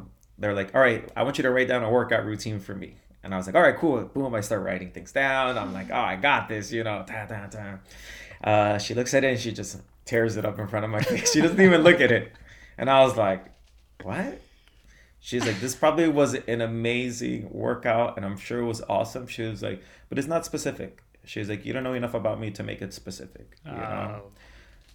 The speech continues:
Speaker 1: So she was like, "You know, this is how I want you to start approaching things. I want you to ask more questions. I want you to, you know, dig deeper, find out more things, you know, try to tailor things as specific as possible, you know, make sure that every exercise you choose and everything that you're doing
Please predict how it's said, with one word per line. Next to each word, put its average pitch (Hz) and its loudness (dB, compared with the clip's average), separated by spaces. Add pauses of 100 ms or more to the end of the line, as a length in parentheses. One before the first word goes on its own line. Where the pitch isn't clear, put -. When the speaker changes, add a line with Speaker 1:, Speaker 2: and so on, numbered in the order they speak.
Speaker 1:
So 110 6
she 117 -6
was 113 -4
like, 107 -4
"You 113 -6
know, 110 -4
this 131 -8
is 151 -12
how 156 -2
I 147 -2
want 143 -4
you 151 -4
to 131 -8
start 120 -4
approaching 117 -6
things. 95 -8
I 113 -8
want 120 -10
you 127 -10
to 117 -6
ask 120 -6
more 107 -6
questions. 113 -6
I 104 -6
want 104 -10
you 107 -10
to, 98 -10
you 107 -8
know, 95 -8
dig 120 -6
deeper, 117 -8
find 104 -6
out 110 -2
more 104 -6
things, 107 -10
you 90 -14
know, 95 -12
try 113 -2
to 120 -4
tailor 117 -6
things 110 -10 (300)
as 107 -6
specific 131 -8
as 101 -6
possible, 95 -6
you 95 -6
know, 92 -6
make 107 -8
sure 123 -6
that - -4
every 120 -6
exercise 110 -6
you 92 -10
choose 120 -8
and 98 -8
everything 117 -6
that 113 -6
you're 98 -10
doing 120 -8